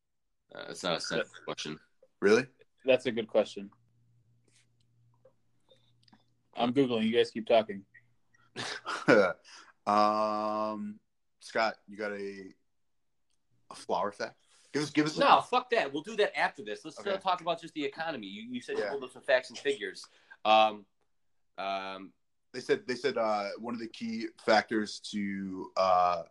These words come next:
Speaker 2: so Mother's Day, spending on Mother's Day is increasing year over year for the last, like, five years, and they said one of the biggest contributors to that is, uh, millennials and social media. 'Cause everyone,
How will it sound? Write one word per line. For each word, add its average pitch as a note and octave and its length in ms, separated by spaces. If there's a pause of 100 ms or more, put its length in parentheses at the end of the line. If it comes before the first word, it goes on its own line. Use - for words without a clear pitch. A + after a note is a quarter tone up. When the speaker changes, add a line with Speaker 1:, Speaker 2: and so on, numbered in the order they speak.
(200)
Speaker 2:
so A2 360 (880)
Mother's A#2 380
Day, A#2+ 340 (500)
spending C#3+ 300
on C3 100
Mother's B2+ 260
Day C3 120
is A2 140
increasing A2+ 500
year A2 160
over G#2+ 140
year G#2+ 240
for - 80
the G2+ 80
last, G2 220
like, G2 120 (480)
five G#2 240
years, G#2 280
and G#2 80
they G2+ 40
said F#2 200 (280)
one G2+ 240
of F#2 60
the F#2+ 80
biggest F#2+ 260
contributors F#2 640
to G2 60
that F2+ 200
is, F2 200
uh, E2+ 300 (600)
millennials F2 440
and F2+ 100
social F2 280
media. F2 320 (140)
'Cause - 120 (480)
everyone, G2+ 360